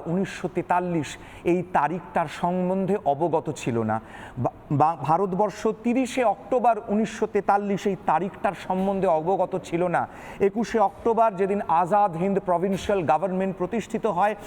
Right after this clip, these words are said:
এবং তিরিশে, আহ, ডিসেম্বর, আহ, উনিশশো তেতাল্লিশ যেদিন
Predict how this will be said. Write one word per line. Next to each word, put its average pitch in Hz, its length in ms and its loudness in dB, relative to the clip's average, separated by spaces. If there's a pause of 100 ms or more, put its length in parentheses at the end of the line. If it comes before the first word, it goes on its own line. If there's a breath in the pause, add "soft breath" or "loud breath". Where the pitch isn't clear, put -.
(180 loud breath)
এবং 196 260 2 (100)
তিরিশে, 247 480 2
আহ, - 680 0
ডিসেম্বর, 202 540 2
আহ, - 680 -4
উনিশশো 196 320 0
তেতাল্লিশ 185 540 2
যেদিন 180 440 2